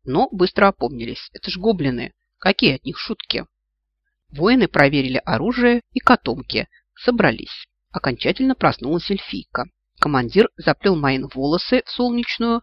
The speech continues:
кокетливую корону, а гоблины все неловко топтались на месте. «Первыми пойдете, рядом со мной», решительно определил командир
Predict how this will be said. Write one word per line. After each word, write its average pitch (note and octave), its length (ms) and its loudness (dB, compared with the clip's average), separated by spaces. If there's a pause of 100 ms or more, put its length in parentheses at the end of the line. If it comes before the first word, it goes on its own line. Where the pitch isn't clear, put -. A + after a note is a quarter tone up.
(120)
кокетливую G3 580 2
корону, F3+ 600 4 (340)
а - 160 -4
гоблины B3+ 640 0
все - 220 -6
неловко G3 520 -2 (100)
топтались C3 480 -4
на D3 120 -4
месте. - 460 -12 (720)
«Первыми D3 400 6
пойдете, - 580 0 (380)
рядом D3+ 240 4
со D3 160 4
мной», C#3+ 320 0 (540)
решительно F#3+ 580 0
определил D3 640 -4
командир B2 520 0